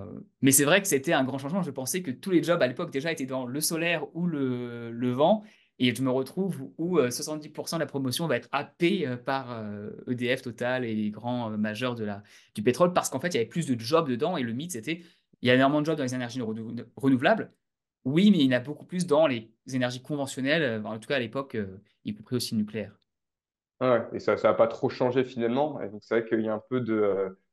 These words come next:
Speaker 2: de réalité. Je pense, euh, notamment, euh, aux jeunes sortis d'école qui aujourd'hui, quand même, euh, lèvent la main en disant, euh, « Moi, j'ai pas envie de travailler dans une, euh, industrie un peu me-, mortifère pour le climat. »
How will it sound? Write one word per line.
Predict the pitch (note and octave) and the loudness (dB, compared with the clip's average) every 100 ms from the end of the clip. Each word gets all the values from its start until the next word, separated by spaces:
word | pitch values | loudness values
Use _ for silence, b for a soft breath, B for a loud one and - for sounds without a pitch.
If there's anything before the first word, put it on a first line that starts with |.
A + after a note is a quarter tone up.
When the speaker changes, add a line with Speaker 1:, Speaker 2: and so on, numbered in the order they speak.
| - | -8
Speaker 2:
de | G2+ | 4
réalité. | B2 B2 B2 C#3+ C#3+ A#2 - | 6 6 6 2 2 2 -4
Je | - | -6
pense, | A2 - G#2+ | -8 -4 -4
euh, | G2+ | -2
notamment, | G#2 A2 A#2+ A#2 A#2+ A2 | -2 2 2 2 0 -2
euh, | G2 G2+ - - | -2 -4 -8 -8
aux | - G#2 | -6 -2
jeunes | A#2+ | -2
sortis | A2+ G#2+ - | -2 -6 -2
d'école | A2 A2 B2 A#2+ | 0 4 4 4
qui | G#2 | -4
aujourd'hui, | G2+ G#2+ B2 B2 | -2 -2 2 0
quand | A#2 A2 | 4 4
même, | A#2+ A2 | 4 4
euh, | G2+ G2 | 2 0
lèvent | G#2 G2+ | 0 2
la | A2 | 2
main | B2+ | 2
en | A2 G2+ | 0 -4
disant, | G#2+ A#2+ A#2 G2 | -2 -2 0 -4
euh, « | - _ _ _ - | -6 _ _ _ -4
Moi, | |
j'ai | A2 A2 | -2 0
pas | |
envie | A2+ | -2
de | A2+ | 2
travailler | A2 A2+ | 2 2
dans | G#2 | 0
une, | G#2 G#2+ | -2 -2
euh, | F#2 F2+ F2+ F2+ - | -2 -4 -8 -12 -12
industrie | G#2 G#2+ G#2+ - B2+ A#2+ | -10 -8 -10 -6 -2 0
un | |
peu | G2 G#2+ | 0 -2
me-, | G#2 F#2+ - _ _ | -2 -4 -10 _ _
mortifère | A2 - A#2 - B2+ B2 | -4 -2 -4 2 2 4
pour | G#2 | 0
le | F#2+ | -2
climat. » | - A2 C#3+ - | -2 -2 -2 -4